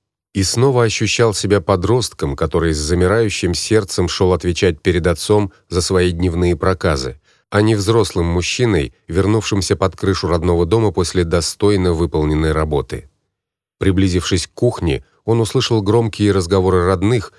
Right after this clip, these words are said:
собравшихся, как это заведено, на ежевечернюю семейную трапезу. Не иначе они опять затеяли спор. Микеланджело выглянул из-за угла.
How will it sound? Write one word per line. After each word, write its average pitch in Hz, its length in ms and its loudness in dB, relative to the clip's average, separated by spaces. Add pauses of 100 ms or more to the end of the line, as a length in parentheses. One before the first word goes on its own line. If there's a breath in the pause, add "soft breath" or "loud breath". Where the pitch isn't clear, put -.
собравшихся, 95 680 -2
как 82 180 -2
это 87 140 -2
заведено, 87 580 0 (140 soft breath)
на 92 100 -2
ежевечернюю 92 800 0
семейную 87 560 0
трапезу. 73 640 -4 (640)
Не 95 260 2
иначе 101 380 0
они 90 200 2
опять 92 380 0
затеяли 76 560 -2
спор. - 540 -4 (440)
Микеланджело 87 1000 0
выглянул 82 600 0
из-за 82 360 -4
угла. 76 500 -4